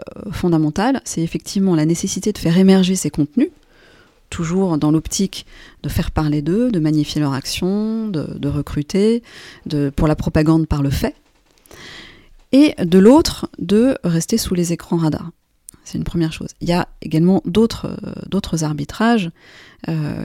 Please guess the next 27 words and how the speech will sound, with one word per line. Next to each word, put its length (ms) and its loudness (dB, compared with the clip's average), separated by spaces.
qui 380 -8
valent 180 2
la 100 0
peine 200 2
d'être 180 -2
mentionnés, 720 -2
euh, 60 -6
ici 260 -8
également. 480 2
Euh, 200 -4
notamment, 540 4
par 180 2
exemple, 540 2
euh, 460 2
la, 440 2
d'une 220 2
part, 400 2
l'attrait 600 0
vers 200 0
des 100 0
fonctionnalités 600 2
d'anonymat 600 6
de 120 -6
Telegram, 640 2
avec 580 0
la 120 2
nécessité 800 2